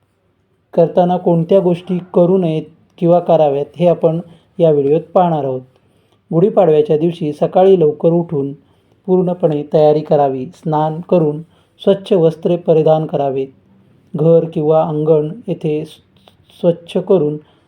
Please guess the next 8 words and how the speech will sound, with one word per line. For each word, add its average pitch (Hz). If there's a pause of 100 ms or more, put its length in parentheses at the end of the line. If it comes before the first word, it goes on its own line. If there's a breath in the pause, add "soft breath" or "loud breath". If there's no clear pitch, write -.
(140 soft breath)
रांगोळी 165
काढावी. 139 (640)
गुढी 196
तयार 165
करण्यासाठी 160 (2000)
बांबू 170
किंवा 165
काठी 160